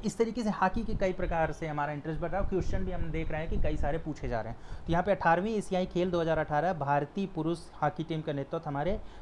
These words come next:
पीआर श्रीजेश जी करेंगे। हम आपको यहाँ पे बता देना चाहता हूँ कि, मैं यहाँ पे बता देना चाहता हूँ कि अठारह अगस्त को जकार्ता और पैलेनबंग में इसका आयोजन किया जाएगा। ये शुरू होने वाला है ये खेल। तो आपको पता होगा जकार्ता किसकी राजधानी है, तो ये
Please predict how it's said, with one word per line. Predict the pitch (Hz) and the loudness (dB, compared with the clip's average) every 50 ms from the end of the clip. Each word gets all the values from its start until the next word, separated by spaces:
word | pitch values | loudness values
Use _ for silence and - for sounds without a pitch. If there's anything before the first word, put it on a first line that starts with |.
| - - | -4 2
पीआर | - 175 170 170 175 180 | 6 6 8 8 6 6
श्रीजेश | - - 165 156 151 131 156 180 185 | 4 2 0 0 2 4 2 2 2
जी | 160 170 190 | 2 0 0
करेंगे। | - 190 185 196 202 202 | 2 2 2 2 2 2
हम | 175 170 170 | 2 2 2
आपको | 160 160 - 175 | 0 0 0 0
यहाँ | 170 165 160 | -2 -2 -2
पे | 170 | -2
बता | 151 156 - 160 160 | -2 0 0 2 2
देना | 165 175 175 | 0 0 -2
चाहता | 175 - 175 - - 180 | -2 -4 -4 -2 -2 -2
हूँ | 180 185 196 208 - - - - - - - - | -2 -2 -4 -6 -10 -12 -16 -18 -18 -10 -2 2
कि, | 160 156 156 151 151 | 4 4 4 4 2
मैं | 147 143 147 | 0 0 0
यहाँ | 151 151 | 0 0
पे | - 160 | 0 -2
बता | 143 143 143 143 | 0 2 2 2
देना | 143 151 151 147 | 2 2 0 -2
चाहता | - 147 135 - 170 | 0 -2 -2 -2 -4
हूँ | 175 | -2
कि | - 185 | 0 0
अठारह | 156 - - 165 165 196 | 0 4 4 6 6 6
अगस्त | 208 - - 160 165 160 220 202 - - 180 | 6 6 4 2 2 2 2 0 0 -2 -4
को | 165 - 190 185 | 0 2 2 2
जकार्ता | 156 139 151 143 - 160 151 151 156 156 - 208 202 196 | 2 2 0 2 2 2 4 4 2 4 6 6 6 6
और | 185 147 143 139 151 180 196 202 - - - - - - - - - - - | 4 2 2 2 2 2 0 -4 -8 -14 -16 -20 -20 -18 -18 -18 -6 0 2
पैलेनबंग | 165 156 156 160 175 175 180 175 165 143 131 156 165 165 165 147 127 110 107 107 - - - - | 4 6 6 6 4 2 2 0 -2 0 2 4 4 4 4 2 -2 -4 -8 -10 -12 -14 -8 -4
में | 143 151 160 180 208 214 208 - | 0 0 2 2 0 -2 -4 -4
इसका | 165 131 - - 170 165 - | -6 -4 0 0 0 0 2
आयोजन | 131 135 135 139 139 131 170 190 190 | 2 2 2 2 2 2 2 0 0
किया | 185 190 180 180 | 2 2 2 4
जाएगा। | 170 180 180 180 180 185 | 4 2 2 2 2 0
ये | 160 147 143 | 0 0 -2
शुरू | - - 143 135 156 170 | -4 -4 -4 -2 -2 -2
होने | 165 175 170 170 | -2 -4 -4 -4
वाला | 165 170 165 165 170 | -2 -2 0 0 0
है | 170 165 | 0 0
ये | 170 165 | 0 -2
खेल। | 165 - 185 180 - - - - - - - - - | -2 -2 -2 -2 -2 -6 -10 -14 -14 -14 -8 -2 2
तो | 170 165 170 170 165 - - - - | 4 4 4 4 2 -2 -4 -2 2
आपको | 135 147 - - | 2 2 2 2
पता | 180 - 170 - 185 | 2 2 4 4 4
होगा | 190 180 185 | 4 4 2
जकार्ता | 165 143 151 - 165 156 151 - 170 | 2 0 2 2 2 2 2 2 0
किसकी | 160 165 160 - - 170 | -2 -2 -4 -4 -4 -2
राजधानी | 160 156 151 135 147 151 156 160 | -2 -2 -2 -2 -4 -4 -4 -6
है, | 175 | -6
तो | 170 - - | -2 0 2
ये | - 226 - | 2 4 4